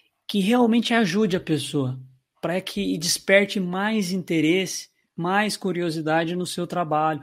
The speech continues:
no seu podcast, e ela continue ouvindo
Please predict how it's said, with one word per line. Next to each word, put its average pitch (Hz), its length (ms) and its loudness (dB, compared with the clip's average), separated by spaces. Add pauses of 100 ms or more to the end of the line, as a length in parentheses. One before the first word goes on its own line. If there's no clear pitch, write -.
(160)
no 160 80 -2
seu 151 240 -2
podcast, 156 600 -4
e - 20 -2
ela 175 140 -2
continue 185 720 -4 (300)
ouvindo 170 680 0